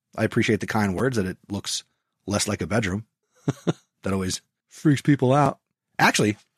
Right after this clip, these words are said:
I could do this because it's not, I have it in a bit of a different position,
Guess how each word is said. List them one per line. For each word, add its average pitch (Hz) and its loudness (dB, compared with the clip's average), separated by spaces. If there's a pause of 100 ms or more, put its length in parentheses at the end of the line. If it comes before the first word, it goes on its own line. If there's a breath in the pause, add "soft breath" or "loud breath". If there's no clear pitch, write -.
I 110 0
could 151 0
do 120 4
this 110 2
because 104 0
it's 95 -2
not, 117 0 (320)
I 98 0
have 117 2
it 107 4
in 107 0
a 107 -2
bit 107 0
of 98 2
a 95 -4
different 101 -4
position, 123 -4